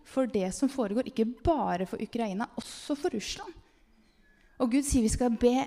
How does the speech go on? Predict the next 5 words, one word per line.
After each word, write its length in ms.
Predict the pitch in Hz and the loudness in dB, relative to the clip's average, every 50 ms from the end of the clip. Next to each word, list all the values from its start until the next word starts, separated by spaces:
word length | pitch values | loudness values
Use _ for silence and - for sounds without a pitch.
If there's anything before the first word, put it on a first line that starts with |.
| - - - - - - - _ _ - - _ _ - | -4 -10 -20 -20 -20 -20 -20 _ _ -20 -20 _ _ -12
for 220 | - - 285 285 294 - - - | -4 0 0 0 -2 -4 -8 -4
alle, 380 | 330 320 285 247 214 247 339 403 349 - - - - - _ - | 0 0 2 2 2 0 0 -2 -4 -6 -10 -10 -12 -8 _ -2
også 360 | 254 - - - - - 285 277 | -2 -2 -2 -4 -2 -2 0 2
våre 160 | 302 311 330 | 4 4 4
fiender. 460 | 320 - 311 277 254 262 277 415 453 | 4 4 4 6 6 4 4 2 0